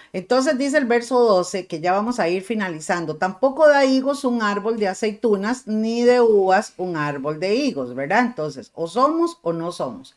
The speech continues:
Ahora vea lo que dice esta parte tan linda, papi, en el verso trece. "Si alguno de ustedes es sabio y entendido,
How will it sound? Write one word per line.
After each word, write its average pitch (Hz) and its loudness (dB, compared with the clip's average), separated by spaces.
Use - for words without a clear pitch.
Ahora 269 2
vea 277 4
lo 269 0
que 190 -4
dice 226 -4
esta - -2
parte 190 0
tan 165 -4
linda, 175 -2
papi, - -4
en 156 -6
el 143 -6
verso 156 -8
trece. 147 -14
"Si 214 -2
alguno 233 0
de 269 0
ustedes 175 -6
es 240 0
sabio 175 -2
y 208 -4
entendido, 277 0